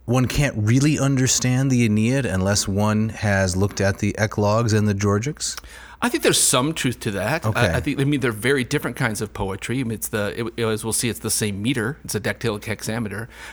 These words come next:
Speaker 2: But I think a lot of this, the, the, the themes, the way he talks about Rome and kind of the, the,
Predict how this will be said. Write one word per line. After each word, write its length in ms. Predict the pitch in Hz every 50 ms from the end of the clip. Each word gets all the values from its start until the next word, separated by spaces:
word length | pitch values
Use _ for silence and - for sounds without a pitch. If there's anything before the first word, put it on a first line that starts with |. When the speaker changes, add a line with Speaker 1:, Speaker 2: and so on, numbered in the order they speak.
| -
Speaker 2:
But 80 | - 175
I 40 | 175
think 120 | 196 180
a 40 | 147
lot 200 | 139 131 135 139
of 60 | 135
this, 140 | - 131 -
the, 440 | - 131 131 123 113 107 107 - -
the, 240 | 110 117 104 101 -
the 100 | 101 110
themes, 440 | - - - 143 147 156 151 147 120
the 80 | - 117
way 140 | 110 110 113
he 80 | 117
talks 240 | - 123 104 - -
about 180 | 98 98 104 - - 87 98
Rome 420 | 101 104 113 123 135 143 160 165 139
and 120 | 117 117
kind 140 | - 107 101
of 80 | 98
the, 160 | 107 101 101 -
the, 300 | 104 107 107 98 98 101